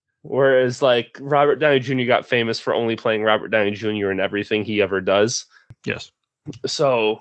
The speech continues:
Speaker 1: but, like, Tom Hardy, like, he's a great character actor, and then he's, but,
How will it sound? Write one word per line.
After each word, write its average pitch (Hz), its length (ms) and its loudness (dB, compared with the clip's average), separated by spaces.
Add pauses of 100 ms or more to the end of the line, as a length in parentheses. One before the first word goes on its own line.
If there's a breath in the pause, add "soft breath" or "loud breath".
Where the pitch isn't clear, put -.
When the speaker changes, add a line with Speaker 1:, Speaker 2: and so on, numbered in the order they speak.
Speaker 1:
but, 135 200 2
like, 117 240 2
Tom 147 200 0
Hardy, 123 320 0
like, 113 160 0
he's 117 160 -10
a 120 60 -4
great 131 280 -2
character 120 500 0
actor, 98 420 -2
and 107 140 -2
then 113 240 -2
he's, 110 320 -10 (240)
but, 110 240 4